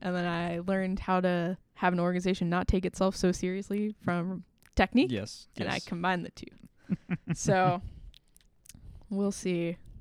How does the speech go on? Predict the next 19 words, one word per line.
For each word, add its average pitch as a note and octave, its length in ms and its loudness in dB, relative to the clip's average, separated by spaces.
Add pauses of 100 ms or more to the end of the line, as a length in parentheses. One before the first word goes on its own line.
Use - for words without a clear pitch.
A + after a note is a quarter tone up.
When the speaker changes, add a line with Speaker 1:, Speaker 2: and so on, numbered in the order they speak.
(100)
Speaker 1:
how - 160 -4
my F3 140 -2
leadership F3 480 -2
influences F3 720 -6
both E3+ 260 -2
of D#3+ 60 -8
these F3 180 -6
places. - 520 -8
Speaker 2:
You're E3+ 220 6
off E3 160 6
to B2 120 2
a A2 40 2
good G#2+ 180 -2
start. - 280 -10 (800)
Speaker 1:
Yeah, - 220 -8 (500)
we'll E4+ 120 -2
see. - 240 -16 (340)
Speaker 2:
In D3+ 140 -4
ter-, D3 80 -6